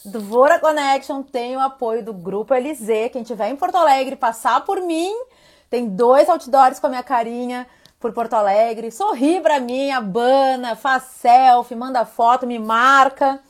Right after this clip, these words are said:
E a Interativa Conteúdos, que me dá todo o suporte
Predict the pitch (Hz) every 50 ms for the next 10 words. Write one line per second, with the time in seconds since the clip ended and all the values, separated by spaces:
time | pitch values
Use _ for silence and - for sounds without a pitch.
0 | _ _ _ _ _ _ - - 339 349 349 330 330 339 349 381 311 294 302 302
1 | - - 294 294 294 294 311 277 277 294 269 247 254 262 277 277 277 - 269 247
2 | 220 240 233 233 285 277 285 302 294 - 294 - - 240 226 233 233 - 277 277